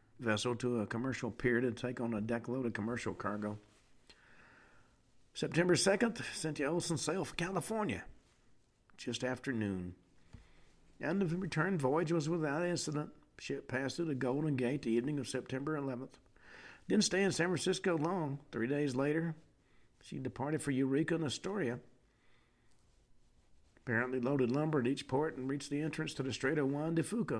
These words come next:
on September nineteenth. Johnson then took the ship southeast to Puget Sound, Seattle, off his port side, and Bainbridge and Vashon Islands to starboard.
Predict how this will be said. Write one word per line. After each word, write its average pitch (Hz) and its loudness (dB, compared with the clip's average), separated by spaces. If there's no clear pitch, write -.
on 117 -4
September 139 -2
nineteenth. 160 -2
Johnson 113 -2
then 131 2
took 131 0
the 113 -4
ship 147 0
southeast 143 0
to - -10
Puget 175 0
Sound, 170 0
Seattle, 151 -2
off 127 -2
his 143 -2
port 147 -6
side, 143 0
and 143 -2
Bainbridge 151 2
and 131 0
Vashon 147 0
Islands 147 0
to - -10
starboard. 139 0